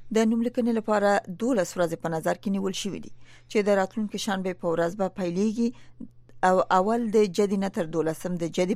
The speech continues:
پورې به دوام کوي. د ټاکنو کمیسیون رئیس وویل چې د ولسمشرۍ ټاکنې به د اعلان شوي مهالویش له مخې د راتلونکي دیارلس سوه اته نوي کال د حمل د میاشتې په یو دېرشمه نیټه ترسره شي. تر دا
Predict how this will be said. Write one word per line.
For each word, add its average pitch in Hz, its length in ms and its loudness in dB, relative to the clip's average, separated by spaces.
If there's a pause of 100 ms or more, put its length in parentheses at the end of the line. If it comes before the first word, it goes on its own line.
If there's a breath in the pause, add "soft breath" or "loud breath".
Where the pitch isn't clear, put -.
پورې 196 180 0
به 196 300 0
دوام 175 320 0
کوي. - 100 -18 (400 soft breath)
د 214 160 4
ټاکنو 220 320 -2
کمیسیون 208 400 -4
رئیس 190 220 0
وویل 185 240 0
چې 175 160 -2
د 170 100 2
ولسمشرۍ 165 600 -6
ټاکنې 180 340 -6
به 185 60 2 (400 soft breath)
د 196 180 4
اعلان 196 220 -2
شوي 262 140 -4 (100)
مهالویش 175 580 -2 (100)
له 185 140 0
مخې 214 260 -2 (400 soft breath)
د 180 140 6
راتلونکي 196 500 0 (380)
دیارلس 202 400 2
سوه 190 180 4 (1120 soft breath)
اته 196 240 2
نوي 196 240 2 (180)
کال 175 220 4
د 170 100 0
حمل 214 260 2
د 214 100 0
میاشتې 214 280 -2
په 196 140 2
یو 165 80 6 (100)
دېرشمه 170 400 -2
نیټه 160 240 -2 (300)
ترسره 220 400 -4
شي. - 80 -12 (340 soft breath)
تر 247 160 2
دا 226 80 4